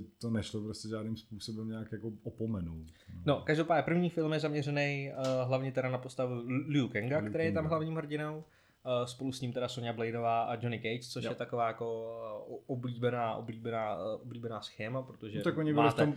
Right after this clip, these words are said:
Speaker 2: máte
Speaker 1: první
Speaker 2: trojici
Speaker 1: hře,
Speaker 2: se
Speaker 1: že jo?
Speaker 2: ženou, Harry
Speaker 1: No,
Speaker 2: Potter,
Speaker 1: jasně,
Speaker 2: že jo,
Speaker 1: no.
Speaker 2: z-, známe to všichni.
Speaker 1: Tak počkej, ono, jako v té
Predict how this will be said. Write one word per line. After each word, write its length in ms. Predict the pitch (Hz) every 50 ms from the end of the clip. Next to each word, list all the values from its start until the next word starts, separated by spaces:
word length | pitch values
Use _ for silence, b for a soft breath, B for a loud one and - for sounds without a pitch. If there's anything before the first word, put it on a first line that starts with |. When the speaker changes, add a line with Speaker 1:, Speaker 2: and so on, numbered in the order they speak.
| - - -
Speaker 2:
máte 160 | 123 117 135
Speaker 1:
první 160 | 135 147 147
Speaker 2:
trojici 220 | 131 123 127 127 135
Speaker 1:
hře, 100 | 131 127
Speaker 2:
se 140 | 127 127 123
Speaker 1:
že 80 | 110 113
jo? 40 | 117
Speaker 2:
ženou, 180 | 120 120 120 120
Harry 180 | 113 113 113
Speaker 1:
No, 60 | 113
Speaker 2:
Potter, 180 | 117 117 117 110
Speaker 1:
jasně, 160 | 110 107 110
Speaker 2:
že 40 | 110
jo, 160 | 110 110 104 107
Speaker 1:
no. 260 | 113 - - 113 110 113
Speaker 2:
z-, 20 | 107
známe 240 | 110 107 110 110 104
to 60 | -
všichni. 340 | - - 123 - 151 156 - - -
Speaker 1:
Tak 100 | 131 151
počkej, 220 | 165 208 208 - 165
ono, 180 | 139 127 120 113
jako 160 | 107 - 113
v 60 | -
té 80 | -